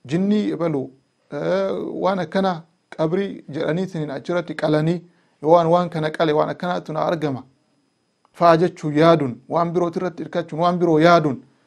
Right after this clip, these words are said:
Waan birootii namni qale dhugumatti shirkii ifa galaa ta'e keessa seenee jira. Rabbitti dhugumatti yaqutoomsee jira, qindeessee jira jechuu. Rabbiin subhaanahu wa ta'ala Qur'aana keessatti maal nuun jedha? "Qul inna salaatii,"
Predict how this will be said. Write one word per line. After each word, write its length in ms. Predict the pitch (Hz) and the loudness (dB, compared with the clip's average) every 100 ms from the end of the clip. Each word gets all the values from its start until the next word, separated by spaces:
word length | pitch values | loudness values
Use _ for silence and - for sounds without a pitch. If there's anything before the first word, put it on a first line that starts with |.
| _ _ _ | _ _ _
Waan 260 | 156 202 208 | 4 4 6
birootii 360 | 220 185 180 | 6 4 2
namni 240 | 185 233 220 | 2 4 4
qale 340 | 196 156 123 - _ | 4 2 0 -8 _
dhugumatti 460 | 143 143 175 190 165 | -8 -4 -4 -4 -8
shirkii 400 | - 196 - 190 - _ _ _ _ | -8 -8 -6 -8 -10 _ _ _ _
ifa 180 | 131 156 | -8 -2
galaa 240 | 160 170 170 | 2 2 0
ta'e 140 | 135 | -4
keessa 300 | 131 135 - | -6 -8 -10
seenee 160 | 131 135 | -12 -12
jira. 160 | 110 - _ _ _ _ _ - | -14 -16 _ _ _ _ _ 2
Rabbitti 480 | 151 180 190 170 165 | 4 4 0 -2 -4
dhugumatti 680 | 147 165 175 170 196 202 | -2 -6 -4 -2 -2 -2
yaqutoomsee 520 | 165 156 135 156 170 160 | -2 -2 -4 -4 -4 -4
jira, 160 | 135 131 | -4 -6
qindeessee 560 | - - 143 139 135 156 | -8 -8 -2 -2 -4 -8
jira 160 | 123 117 | -10 -14
jechuu. 320 | 113 - - _ _ _ _ _ _ _ _ _ _ - | -16 -18 -20 _ _ _ _ _ _ _ _ _ _ -2
Rabbiin 300 | 147 151 147 | -2 -2 -6
subhaanahu 460 | - 165 151 131 | -6 -6 -2 -2
wa 60 | 131 | -2
ta'ala 260 | 143 135 | 0 0
Qur'aana 320 | 131 135 135 131 | -2 -4 -4 -4
keessatti 380 | 123 127 120 | -10 -14 -12
maal 160 | 123 120 | -8 -8
nuun 180 | 117 110 | -8 -10
jedha? 200 | 120 - _ _ _ _ _ _ _ - | -14 -16 _ _ _ _ _ _ _ 0
"Qul 160 | 190 180 | 0 0
inna 260 | 139 135 | -6 -8
salaatii," 520 | 131 135 123 - - | -8 -10 -10 -14 -20